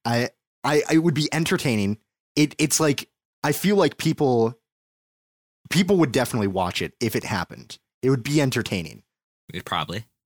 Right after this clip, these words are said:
Speaker 1: Like, could it, it, I, I feel like it would be amazing to see Salah,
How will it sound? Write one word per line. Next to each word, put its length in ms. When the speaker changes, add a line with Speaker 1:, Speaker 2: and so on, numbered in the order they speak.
Speaker 1:
Like, 220
could 200
it, 140
it, 220
I, 200
I 140
feel 180
like 160
it 40
would 100
be 200
amazing 540
to 120
see 320
Salah, 680